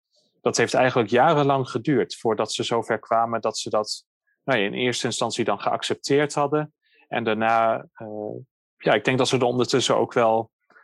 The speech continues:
ze zien er ook in dat ik er gelukkig in kan worden. Ze zijn misschien zelfs een beetje trots als, als ik dingen heb gedaan die van belang zijn ook voor andere mensen. Of, eh, be-,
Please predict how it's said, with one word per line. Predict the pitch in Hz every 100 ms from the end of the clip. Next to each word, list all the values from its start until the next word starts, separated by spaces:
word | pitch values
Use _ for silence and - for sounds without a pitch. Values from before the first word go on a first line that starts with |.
| _ _
ze | - 120
zien | - 147
er | 127
ook | 101 98
in | 110 107
dat | 98 95
ik | 104 -
er | 98
gelukkig | 110 101 - 104
in | 95 101
kan | 104 98
worden. | 92 90 -
Ze | - 107
zijn | 110 104
misschien | 101 117
zelfs | 104 104 -
een |
beetje | 107 101 -
trots | - 131 123 -
als, | 98 98 -
als | 110 107 104 104
ik | 101 _
dingen | 104 98 98
heb | 95
gedaan | - 104 95 101 101
die | 98 95
van | - 98
belang | 101 101 104
zijn | 98 101
ook | 95 -
voor | 113
andere | 113 117 110
mensen. | 107 101 101 - 101 101 98
Of, | 101 - -
eh, | - - 95 95
be-, | 104 -